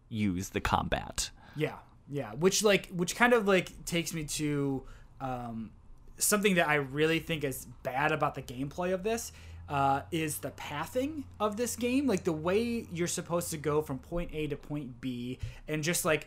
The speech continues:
Speaker 2: the, the flow of events in this game are absolute dog shit.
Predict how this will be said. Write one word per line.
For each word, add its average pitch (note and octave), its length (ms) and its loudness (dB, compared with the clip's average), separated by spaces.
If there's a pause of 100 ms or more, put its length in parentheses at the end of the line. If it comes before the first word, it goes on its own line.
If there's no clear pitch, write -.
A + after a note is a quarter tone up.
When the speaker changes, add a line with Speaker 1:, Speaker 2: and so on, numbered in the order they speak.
(160)
Speaker 2:
the, D#3 280 0
the D3 200 -4
flow D#3+ 600 2
of D3+ 120 4
events C3 400 -4
in F#3+ 80 -6
this F3+ 140 -6
game G#3 380 -4 (520)
are D#3+ 180 -2
absolute D3+ 420 0
dog A#2+ 260 -6
shit. - 340 -8